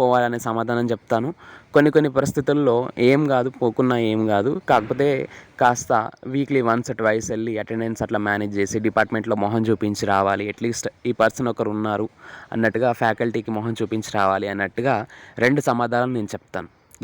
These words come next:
ఎందుకు రెండు సమాధానాలంటే, ఖచ్చితంగా వెళ్ళాలి అనేది నేను ఎప్పుడు చెప్తానంటే, డిపార్ట్మెంట్లో స్టాఫ్ అంటే ఫ్యాకల్టీ, ప్రొఫెసర్స్, మనకు లెక్చరర్స్ చెప్తారు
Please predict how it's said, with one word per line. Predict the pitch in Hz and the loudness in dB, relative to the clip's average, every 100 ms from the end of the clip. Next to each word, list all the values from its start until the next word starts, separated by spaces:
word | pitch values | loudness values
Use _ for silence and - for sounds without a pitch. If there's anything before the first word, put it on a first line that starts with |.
| 120 | 2
ఎందుకు | 156 156 135 | 4 4 4
రెండు | 131 131 | 2 0
సమాధానాలంటే, | 113 107 101 92 87 87 113 214 - _ - - - - _ _ _ 139 | 0 0 0 -2 -2 -4 -4 -4 -8 _ -20 -20 -20 -20 _ _ _ -6
ఖచ్చితంగా | - 160 175 175 151 | -4 2 4 6 4
వెళ్ళాలి | 143 139 131 135 - _ _ _ _ - | 4 2 2 -2 -6 _ _ _ _ -2
అనేది | 135 139 | 2 2
నేను | 135 117 | 2 0
ఎప్పుడు | 107 131 | 0 0
చెప్తానంటే, | 120 - 107 107 143 117 120 - - - - - 117 | 0 0 -2 -2 0 0 -2 -8 -20 -20 -20 -2 2
డిపార్ట్మెంట్లో | 127 151 143 139 123 120 127 147 - | 4 4 2 -2 -2 -2 -2 -4 -4
స్టాఫ్ | - 113 113 - - - | 0 0 0 -8 -14 -10
అంటే | 107 147 131 147 | -4 -2 -2 -2
ఫ్యాకల్టీ, | 120 117 131 110 95 - - - | -2 -2 -2 -4 -8 -16 -12 -6
ప్రొఫెసర్స్, | 120 139 127 101 101 | -2 -2 0 -2 -2
మనకు | 107 107 110 98 | -2 0 -2 0
లెక్చరర్స్ | 123 - 135 131 | 0 0 -4 0
చెప్తారు | 123 - 107 | 0 0 -2